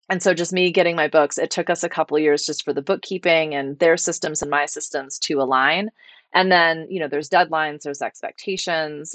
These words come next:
And when I was having kind of a temper tantrum, 'cause I think that, and this was before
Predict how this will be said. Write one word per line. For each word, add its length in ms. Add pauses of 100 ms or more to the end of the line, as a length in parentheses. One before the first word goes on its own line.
And 600 (320)
when 180
I 140
was 160
having 340
kind 180
of 80
a 40
temper 280
tantrum, 380
'cause 140
I 80
think 180 (200)
that, 140
and 140
this 140
was 120
before 600